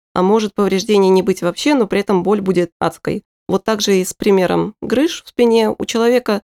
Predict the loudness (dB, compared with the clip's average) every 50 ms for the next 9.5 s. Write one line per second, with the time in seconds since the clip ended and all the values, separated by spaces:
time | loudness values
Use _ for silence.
0 | _ _ _ -2 0 0 0 2 2 2 2 2 0 0 0 0 0 2 2 0
1 | -2 0 0 0 2 2 2 2 2 2 0 0 -2 _ _ -6 -2 -2 -2 -2
2 | -2 -2 0 0 0 0 -2 -4 -4 -2 -2 -2 0 -2 -2 -2 -2 0 0 0
3 | -2 -4 -8 _ _ _ -6 -4 -4 -2 0 2 2 2 2 2 2 0 2 0
4 | -2 -6 _ -2 0 0 2 2 2 2 2 0 0 0 -2 0 0 2 0 0
5 | -2 -6 -8 -2 0 0 2 2 2 2 0 0 -2 -4 -8 -6 _ 0 2 2
6 | 2 2 0 0 0 -2 -2 -4 -8 -8 -4 -2 0 0 2 0 0 0 -2 -4
7 | -4 -4 -4 -4 -2 -2 -2 -2 -2 -2 -2 -4 -4 -4 -4 -4 -4 -2 -2 -2
8 | -2 -2 -4 -4 _ -2 -2 -2 -2 0 0 0 0 0 -2 -4 -4 -2 0 0
9 | 2 2 0 -2 -2 -2 -4 -4 -6